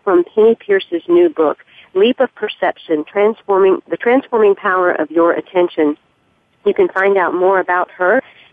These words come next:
and her other books at penny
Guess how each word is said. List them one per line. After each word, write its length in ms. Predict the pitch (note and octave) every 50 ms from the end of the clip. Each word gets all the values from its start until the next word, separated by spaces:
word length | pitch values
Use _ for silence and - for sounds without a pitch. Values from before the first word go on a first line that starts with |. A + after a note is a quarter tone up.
| _ -
and 280 | F#3+ G3 G3 G#3 G3 - -
her 240 | - G#3+ G3+ -
other 240 | - G#3+ A#3 D4+ C#4+
books 340 | G3 - E3 D3+ - - - _ _ _ _ _ _ _ _ _ _ _ _ _ _ _ _ _ _
at 160 | - - - - _
penny 320 | _ - A3 G#3+ A3+ A#3+